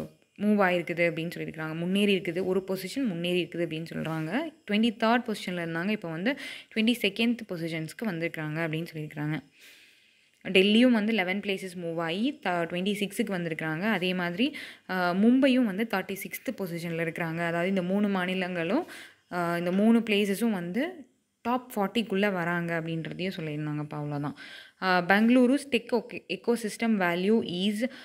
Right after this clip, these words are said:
at one not five billion, which is higher than that of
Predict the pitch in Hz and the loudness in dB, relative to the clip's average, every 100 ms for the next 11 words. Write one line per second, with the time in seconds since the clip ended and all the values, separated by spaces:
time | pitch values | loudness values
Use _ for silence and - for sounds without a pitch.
0 | - - 175 180 220 233 175 185 214 208 | -20 -8 0 2 2 2 0 2 0 -2
1 | - 165 190 214 175 165 180 247 202 170 | -4 0 2 2 0 0 2 2 0 -2
2 | 220 - 175 170 190 185 180 165 165 156 | -4 -4 -4 0 2 2 -2 -6 -6 -6
3 | 185 214 | -4 -4